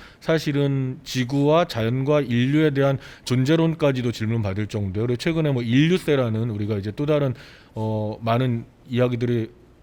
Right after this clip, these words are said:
진행되고 있는데요. 그 인류세라고 말할 정도로 인간이 사실은, 어, 뭐 아주 짧게는 고도산업화, 현대자본주의가 되면서 지난 백 년 사이에 사실은 인간이 그 지구의 수많은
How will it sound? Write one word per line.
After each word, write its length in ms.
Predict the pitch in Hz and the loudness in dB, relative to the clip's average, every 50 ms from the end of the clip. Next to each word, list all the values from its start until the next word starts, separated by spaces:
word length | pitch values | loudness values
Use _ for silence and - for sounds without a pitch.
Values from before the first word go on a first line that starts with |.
| - - _ _ _ _ - - _ | -20 -20 _ _ _ _ -20 -20 _
진행되고 540 | - - - 120 120 123 117 117 113 110 107 | -10 -4 -2 0 0 0 0 0 0 0 -2
있는데요. 580 | 95 92 95 92 90 85 87 90 104 120 139 147 - | -2 -2 -4 -4 -4 -6 -6 -6 -8 -8 -10 -10 -8
그 80 | 113 | -6
인류세라고 540 | 107 110 117 135 135 - 139 123 123 120 117 | -4 -2 -2 -2 -2 -2 -2 -2 -2 -2 -2
말할 220 | 104 98 98 101 98 | -4 -4 -6 -6 -6
정도로 500 | - 107 101 101 104 117 143 156 127 107 - - - - - - - | -8 -6 -6 -6 -4 -4 -4 -4 -4 -6 -8 -16 -20 -20 -20 -10 -4
인간이 540 | 113 113 120 127 131 139 139 139 135 135 139 | -2 0 0 2 2 4 2 4 2 0 0
사실은, 500 | 147 135 117 - 117 117 135 160 190 196 - - - - - - - - | -2 -2 -4 -2 -4 -2 -2 -2 -4 -6 -10 -16 -20 -20 -20 -20 -14 -10
어, 720 | 107 101 98 98 98 101 98 98 98 98 98 98 98 98 101 | -6 -6 -4 -4 -4 -6 -6 -8 -8 -8 -8 -8 -8 -8 -8
뭐 280 | 107 107 104 101 - - - - - - _ | -6 -6 -6 -6 -8 -12 -16 -20 -20 -10 _
아주 260 | - 120 127 131 156 | -2 0 0 0 0
짧게는 640 | 160 185 180 170 - - 156 147 147 139 131 120 107 - - - - - | 0 2 0 2 2 0 0 2 2 0 0 -2 -4 -8 -14 -20 -8 -4
고도산업화, 760 | - 135 135 165 156 156 156 143 139 - - - 113 104 104 | 0 2 2 2 4 4 4 2 2 0 -2 -2 -2 -2 0
현대자본주의가 720 | 131 170 175 185 175 175 165 151 147 139 123 123 123 120 | 0 0 2 2 2 2 2 0 0 -2 -2 -2 -2 -2
되면서 300 | 113 - 107 110 110 113 | -2 -2 -2 -2 -2 -2
지난 240 | 107 - 117 120 113 | -2 -2 -2 -2 -2
백 160 | - 107 107 | -2 -2 -2
년 260 | 120 135 175 208 214 | 0 2 2 2 2
사이에 300 | 202 196 160 139 127 123 | 2 2 2 2 0 0
사실은 420 | 117 143 135 131 139 127 123 117 110 - - - - - - - | 0 -2 -2 -2 -2 -2 -2 -2 -2 -6 -10 -20 -20 -20 -14 -6
인간이 380 | - 113 120 123 135 139 135 127 | -4 -2 0 2 2 2 2 0
그 100 | - 123 | -2 -4
지구의 420 | - - - 131 123 139 151 156 | -4 -2 -2 -2 0 2 2 2
수많은 840 | 151 - - 208 208 208 208 202 196 185 175 160 147 131 123 113 110 | 2 0 0 2 4 4 4 2 2 0 -2 -2 -4 -4 -6 -6 -10